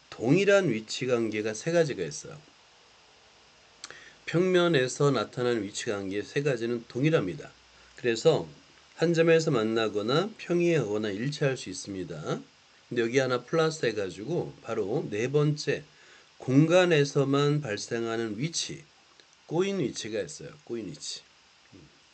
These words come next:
꼬인 위치. 평행하지도 않고 만나지도 않고 이 두 개의 직선을 포함하는 하나의 평면은 없어요. 자, 꼬인 위치는 이렇게 메모를 해두면 됩니다. 평행도 아니고,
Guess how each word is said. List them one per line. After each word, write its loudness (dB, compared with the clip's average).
꼬인 -6
위치. -10
평행하지도 2
않고 -2
만나지도 0
않고 -4
이 0
두 -2
개의 4
직선을 0
포함하는 0
하나의 -2
평면은 -4
없어요. -10
자, -2
꼬인 2
위치는 2
이렇게 -2
메모를 4
해두면 0
됩니다. -4
평행도 4
아니고, -2